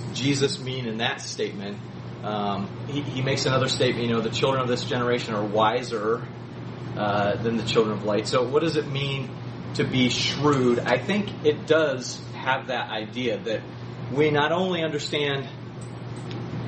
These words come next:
how life should be, but how life really is. And I think, uh, books like Ecclesiastes are even more weighted in that direction to look at, uh, what does life in a fallen world look like?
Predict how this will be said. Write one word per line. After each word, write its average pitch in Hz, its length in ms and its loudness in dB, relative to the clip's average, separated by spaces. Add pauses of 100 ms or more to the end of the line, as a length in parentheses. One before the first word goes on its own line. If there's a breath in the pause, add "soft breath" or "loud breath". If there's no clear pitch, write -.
(180)
how 165 360 4
life 147 260 4
should - 300 -4
be, 127 240 -8
but 120 180 -2
how 143 240 -2
life 131 340 -4
really 120 380 -2
is. 107 580 -4 (800)
And 110 100 -2
I 123 60 2
think, 156 280 -2 (460)
uh, 123 160 2
books 143 280 0
like 135 160 -2
Ecclesiastes 131 1200 -4 (480)
are 117 140 4
even 127 280 2
more 127 580 2 (340)
weighted 135 360 4
in 120 100 -4
that 123 200 -2
direction 127 560 -4 (320)
to 139 100 0
look 139 300 4
at, 123 320 0 (360)
uh, 107 320 0
what 131 380 4
does 160 380 -4
life 139 380 2
in - 80 -2
a 120 60 -4
fallen 147 520 0
world 127 300 0
look 110 240 -2
like? 113 260 0